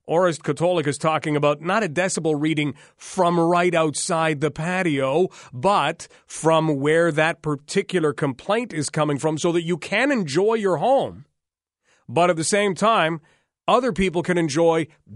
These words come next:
being on that patio. This has a common sense approach to it.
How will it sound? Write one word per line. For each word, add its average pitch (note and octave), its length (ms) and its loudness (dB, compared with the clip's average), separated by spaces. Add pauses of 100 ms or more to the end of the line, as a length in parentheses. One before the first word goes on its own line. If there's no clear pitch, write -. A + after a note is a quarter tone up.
being G3+ 380 2
on F#3 140 0
that F3 180 2
patio. G3+ 540 -2 (200)
This F3 320 0
has G#3 220 -2
a F#3 40 0
common F#3 520 -2
sense D#3 420 -2
approach A3 460 -2
to D#3 180 -2
it. - 100 -16